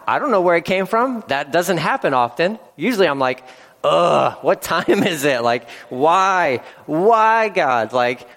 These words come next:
what, just one more hour? Come on." You know, that's usually my, my mode. But, um, but there was that one day,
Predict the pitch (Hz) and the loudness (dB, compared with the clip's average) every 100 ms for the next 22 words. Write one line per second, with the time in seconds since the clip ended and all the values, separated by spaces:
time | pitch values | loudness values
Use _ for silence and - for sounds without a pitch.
0 | - 143 226 202 220 - 339 247 180 127 | -16 -2 -2 0 -2 0 0 2 2 2
1 | 147 240 220 180 160 226 240 190 135 147 | 2 2 2 0 -2 0 2 0 -2 -2
2 | 156 143 135 127 170 165 180 151 127 117 | 0 2 0 -2 -2 0 2 4 2 2
3 | 131 131 117 117 131 131 110 113 123 139 | 0 0 -2 -2 -4 0 0 2 2 0
4 | 139 127 117 - - - - _ _ 151 | 0 -2 -4 -10 -20 -20 -20 _ _ -2
5 | 165 160 165 151 185 208 143 120 120 | 2 2 2 2 2 2 2 0 -2